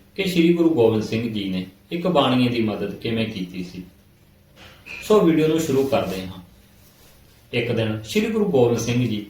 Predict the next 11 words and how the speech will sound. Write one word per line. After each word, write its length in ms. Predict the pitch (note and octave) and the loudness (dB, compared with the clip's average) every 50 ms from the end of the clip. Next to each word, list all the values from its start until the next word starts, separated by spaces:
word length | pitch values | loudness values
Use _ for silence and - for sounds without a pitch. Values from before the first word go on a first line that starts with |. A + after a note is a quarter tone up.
| - A#2 | -6 -2
ਦੀਵਾਨ 360 | B2 A#2+ A#2 A#2 A#2 A#2 A#2 | -2 0 0 0 -2 -2 -2
ਹਾਲ 240 | A2+ G#2+ G#2+ G#2 G2+ | -2 -2 -2 -2 -2
ਵਿੱਚ 300 | G2+ G2 - G#2 G#2 - G#2+ | -4 -6 -6 -8 -10 -8 -6
ਬੈਠੇ 340 | G#2 G#2+ G#2 - - A#2 G#2 | -4 -4 -4 -4 -2 -2 -2
ਹੋਏ 180 | G2+ G2+ G2+ | -2 -2 -4
ਸਨ 300 | - - G#2 G2+ G#2 A2 - - - _ _ _ _ _ _ _ _ - | -6 -6 -8 -6 -6 -8 -10 -12 -16 _ _ _ _ _ _ _ _ -6
ਅਤੇ 200 | F#3+ G3 - G3+ F#3 | -4 -2 -2 -2 -2
ਸੰਗਤਾਂ 480 | F3 D#3 D3 C#3 B2+ A#2+ A#2+ A#2+ A2+ A2+ A2 - - C3 | 0 -2 -2 -2 -2 -2 -4 -4 -6 -6 -8 -10 -10 -4
ਦੂਰੋਂ 300 | D3 E3+ F3+ F#3 F#3 F#3 | 0 4 6 6 6 6
ਨੇੜਿਓਂ 340 | E3+ D3+ - C3+ C3+ B2+ A#2 | 6 4 4 4 2 2 0
ਆ 80 | A2 | -2